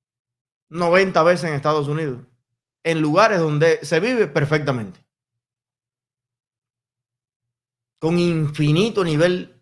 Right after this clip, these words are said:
de vida, con playas, paisaje hermoso, con todo lo de la ley. Pero eso no lo sabe, ni lo piensa, ni lo cree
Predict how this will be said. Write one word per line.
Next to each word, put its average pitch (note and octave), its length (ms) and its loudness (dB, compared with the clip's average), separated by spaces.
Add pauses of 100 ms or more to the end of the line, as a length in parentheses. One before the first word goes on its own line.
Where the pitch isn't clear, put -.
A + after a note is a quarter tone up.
(160)
de C#3+ 220 -4
vida, F#3 440 -2 (560)
con E3 540 -2
playas, D#3+ 580 2
paisaje D#3 520 2
hermoso, D#3 560 -2
con C#3+ 180 -4
todo E3 240 2
lo D#3 140 2
de D3 40 2
la C3+ 120 0
ley. A2+ 200 -8 (2500)
Pero D3+ 200 2
eso C#3+ 180 0
no D3 140 0
lo D3+ 100 0
sabe, E3 260 0
ni E3 120 -2
lo D3 160 0
piensa, F3 340 0
ni D#3 140 -2
lo C#3 120 0
cree F#3+ 540 -4